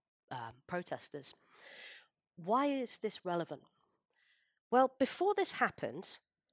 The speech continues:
in the World Psychiatric Association, <coughs> the American Psych-, Psychiatric Association, the British one, there was no code of ethics. The code of ethics actually developed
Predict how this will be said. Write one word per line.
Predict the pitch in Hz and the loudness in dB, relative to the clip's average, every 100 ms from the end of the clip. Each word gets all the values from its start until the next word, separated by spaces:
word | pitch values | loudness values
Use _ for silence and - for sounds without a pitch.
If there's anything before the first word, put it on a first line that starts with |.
| _ _ _ - | _ _ _ 2
in | 269 302 285 | 4 4 2
the | 247 214 | 0 0
World | 180 220 233 226 220 | 2 6 8 6 2
Psychiatric | - - 190 - 185 - 190 | 0 0 -2 0 0 0 -4
Association, | 185 - 175 - 165 160 160 - 180 170 - - | -4 -4 -2 -4 -2 0 0 0 0 -2 -8 -20
<coughs> | - | -8
the | 165 | 4
American | 160 175 175 175 | 6 8 4 2
Psych-, | 165 196 - | -2 -2 0
Psychiatric | - 165 170 - - 160 | 2 2 2 0 -2 -6
Association, | - 165 160 170 147 | -4 -4 -6 -8 -10
the | - | -8
British | 170 175 170 - | -4 -4 -4 -4
one, | 170 156 - - - | -2 -2 -2 -20 0
there | 214 | 4
was | 233 | 4
no | 269 | 2
code | 254 - 240 | -4 -4 -4
of | 233 | -2
ethics. | 226 - - - - - _ _ _ _ - | -2 -4 -12 -8 -10 -10 _ _ _ _ -8
The | |
code | 165 - 262 | -6 -2 0
of | 262 | 2
ethics | 226 190 185 - - | 0 0 -4 -4 0
actually | 214 - - 226 | 0 0 -4 -6
developed | 208 202 - 165 143 - - | -4 0 4 4 2 -2 -8